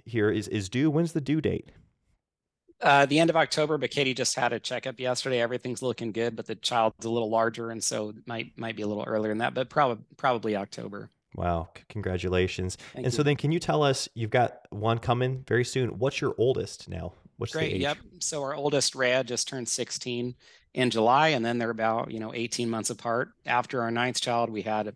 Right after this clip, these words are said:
Speaker 2: few miscarriages. We've had, you know, uh, two other miscarriages kinda throughout, but then when we had two in a row, we thought, you know, maybe after the ninth child, we thought, "Maybe this is it." Then we had this tenth child, and things are, things look to be going very well.
Speaker 1: Hmm.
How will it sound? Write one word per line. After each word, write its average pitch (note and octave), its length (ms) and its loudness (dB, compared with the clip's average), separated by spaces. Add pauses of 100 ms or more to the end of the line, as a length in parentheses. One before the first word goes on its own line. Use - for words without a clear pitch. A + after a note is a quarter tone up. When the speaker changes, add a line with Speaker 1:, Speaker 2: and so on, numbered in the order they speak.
Speaker 2:
few A#2 180 -10
miscarriages. A2+ 600 -4
We've C3+ 120 -6
had, E3+ 260 2 (380)
you C3+ 80 -4
know, A#2+ 340 -2 (140)
uh, C3 340 -2
two D#3 180 2
other C3+ 140 6
miscarriages A#2+ 720 0
kinda A2+ 240 -6
throughout, A2 360 0
but - 80 -14
then A#2+ 120 -4
when A2+ 100 -4
we A2 100 -4
had A2 200 2
two B2 160 -4
in G#2+ 80 -6
a - 20 -6
row, G#2 260 0
we G2+ 140 -2
thought, G#2 260 -4
you - 60 -8
know, G2+ 80 -6
maybe G#2 380 -8
after A2+ 240 0
the G#2 80 -8
ninth G#2 260 -4
child, G#2 260 -2
we G2+ 80 -6
thought, - 200 -8
"Maybe G#2+ 180 -8
this G2+ 220 0
is A#2+ 100 -2
it." D3+ 280 2 (440)
Then G#2+ 80 -6
we G2+ 80 -2
had G#2 220 0
this G2+ 180 -2
tenth A#2 260 -4
child, G#2+ 260 0
and F#2+ 100 -8
things A2 240 -6
are, G2+ 160 -6 (120)
things A2 360 -4
look A2 140 -4
to A#2+ 100 -12
be A2 120 -8
going G#2+ 360 -4
very A2+ 180 0
well. A2 380 2 (240)
Speaker 1:
Hmm. F2+ 140 -6